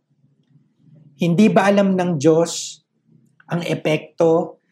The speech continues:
ng pagsubok na to ng mga disciples? Hindi ba alam na ni Jesus ang pagkakamali na magagawa ni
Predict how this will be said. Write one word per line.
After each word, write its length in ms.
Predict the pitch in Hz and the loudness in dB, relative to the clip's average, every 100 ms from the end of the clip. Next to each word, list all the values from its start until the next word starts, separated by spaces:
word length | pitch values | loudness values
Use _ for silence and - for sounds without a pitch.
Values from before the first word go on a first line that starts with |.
| _ _ - | _ _ -4
ng 480 | 156 151 147 147 - | 0 0 -2 -6 -6
pagsubok 640 | 131 139 - 165 156 160 | -6 -4 0 0 2 0
na 140 | 156 156 | -2 -4
to 220 | 170 170 | -2 -2
ng 80 | 175 | -2
mga 240 | 151 151 | -4 -4
disciples? 960 | 147 139 143 151 - 170 180 180 - _ _ | -4 -4 -2 -2 -2 -2 -2 -8 -16 _ _
Hindi 320 | - 190 202 196 | -2 2 2 2
ba 240 | 202 180 | 2 2
alam 320 | 196 196 190 | 2 2 2
na 80 | 185 | -2
ni 160 | 180 160 | 0 -2
Jesus 920 | 139 160 160 170 151 185 - - - _ _ _ _ - _ - | -2 -2 -2 -4 -4 -6 -10 -14 -18 _ _ _ _ -20 _ -4
ang 220 | 170 170 | -4 -2
pagkakamali 1200 | 170 143 160 - 165 160 165 156 160 165 165 - _ - | -4 0 0 0 -2 0 -2 0 2 0 -2 -10 _ -10
na 80 | 160 | -4
magagawa 640 | 160 156 156 156 151 151 | 0 2 2 2 2 0
ni 380 | 151 143 143 | -4 -8 -10